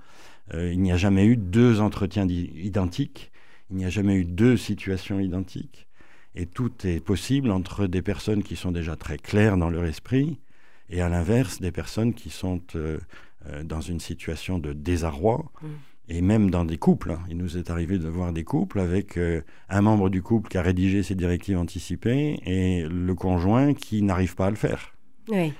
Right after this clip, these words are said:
Speaker 2: parce que ce serait anticipé, euh, d'une
Speaker 1: Voilà.
Speaker 2: certaine façon, ça, mais
Speaker 1: J'ai, j'ai vu une personne trois fois et cette personne n'a toujours pas rédigé ses directives anticipées parce qu'il y a un obstacle psychologique. Et je suis prêt à la voir, revoir une quatrième si c'est nécessaire.
Speaker 2: <laughs> Pourquoi est-ce si important de ces, de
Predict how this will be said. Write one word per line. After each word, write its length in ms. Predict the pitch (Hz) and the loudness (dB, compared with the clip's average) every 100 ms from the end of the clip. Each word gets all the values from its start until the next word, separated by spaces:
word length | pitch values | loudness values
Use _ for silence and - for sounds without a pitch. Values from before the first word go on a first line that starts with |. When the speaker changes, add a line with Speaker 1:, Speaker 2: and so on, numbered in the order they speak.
| - | -10
Speaker 2:
parce 160 | 170 - | -8 -4
que 80 | |
ce 140 | 190 180 | -2 -2
serait 180 | - 165 | 2 2
anticipé, 720 | 156 190 - 175 - 185 190 | 2 0 0 -2 2 4 4
euh, 100 | 139 | 2
d'une 140 | 147 | 0
Speaker 1:
Voilà. 220 | 78 107 | 2 4
Speaker 2:
certaine 120 | 127 | 4
façon, 280 | 95 135 175 | 0 -4 -8
ça, 120 | 180 | -8
mais 60 | 175 | -2
Speaker 1:
J'ai, 500 | 92 95 92 90 85 | 2 2 2 0 -2
j'ai 140 | 92 | 0
vu 200 | 90 104 | 4 6
une 120 | 92 87 | 6 4
personne 400 | 92 - 127 110 | 2 2 4 4
trois 240 | - 107 | 4 2
fois 460 | 92 131 139 - - - - - - | 4 4 4 2 -6 -16 -16 -16 -14
et 120 | - | -10
cette 240 | 85 101 - | -4 -4 -4
personne 300 | 87 - 127 | -6 -2 0
n'a 100 | 95 | 0
toujours 340 | - 104 101 | 0 0 0
pas 160 | - 110 | -4 -4
rédigé 400 | 98 90 87 101 | -2 0 0 -2
ses 160 | 95 | -4
directives 460 | 95 90 90 - 92 | -4 -2 -4 -4 -4
anticipées 560 | 85 82 - 85 - - | -4 -8 -8 -8 -6 -4
parce 260 | 90 - | -6 -6
qu'il 320 | - 104 117 | 0 0 2
y 40 | 87 | 0
a 60 | |
un 140 | 80 87 | 2 0
obstacle 480 | 87 - 107 - 90 | 0 0 -2 -2 -6
psychologique. 720 | - 78 - 92 139 - - | -6 -8 -6 -4 -6 -8 -8
Et 200 | 76 76 | -8 -6
je 160 | 82 90 | -6 -8
suis 220 | - 85 | -8 -10
prêt 240 | - 98 | -6 -2
à 140 | 95 82 | -2 -2
la 120 | 82 | -4
voir, 220 | 80 82 | -4 -2
revoir 300 | 90 82 92 | -2 0 2
une 100 | 90 | 2
quatrième 440 | 90 87 92 104 104 | 0 -2 2 2 0
si 140 | - | -6
c'est 140 | - | -8
nécessaire. 420 | 85 87 98 - 123 | -6 -4 -6 -6 0
Speaker 2:
<laughs> 580 | 202 170 - - - | 2 0 -6 -12 -10
Pourquoi 280 | - 233 403 | -8 -2 2
est-ce 180 | 302 - | 2 2
si 80 | - - | -2 0
important 540 | 202 - 175 - 214 | 0 0 -2 0 0
de 160 | 147 139 | 2 -2
ces, 320 | - 143 127 | 0 0 0
de 280 | 139 139 | 0 0